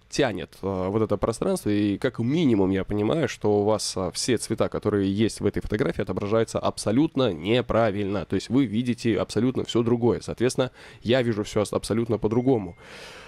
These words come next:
Да что же этот Минздрав, а? Слушайте, может, что-то случилось? Нет, ничего не случилось, они, не знаю, почему-то столько сообщений скидывают, уже, по-моему, четыре. Вот,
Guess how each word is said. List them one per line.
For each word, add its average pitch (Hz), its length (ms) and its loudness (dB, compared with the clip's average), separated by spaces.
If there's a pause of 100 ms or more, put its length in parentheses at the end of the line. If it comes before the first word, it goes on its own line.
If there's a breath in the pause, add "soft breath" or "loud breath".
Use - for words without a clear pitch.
(760 loud breath)
Да 87 120 -12
что - 300 -4
же 110 100 0
этот 107 200 -4
Минздрав, 117 600 2
а? 107 280 0
Слушайте, 95 420 -4
может, 98 180 -2
что-то - 160 -6
случилось? 127 640 0 (420)
Нет, 110 380 4
ничего 101 200 0
не 117 60 0
случилось, 147 420 -2
они, 113 180 2
не 104 80 -2
знаю, 120 180 0
почему-то 107 560 -2 (160)
столько - 220 -6
сообщений 95 480 -2 (140)
скидывают, 87 440 -6
уже, 101 120 -2
по-моему, 107 200 0
четыре. - 340 -12 (380 loud breath)
Вот, 156 260 2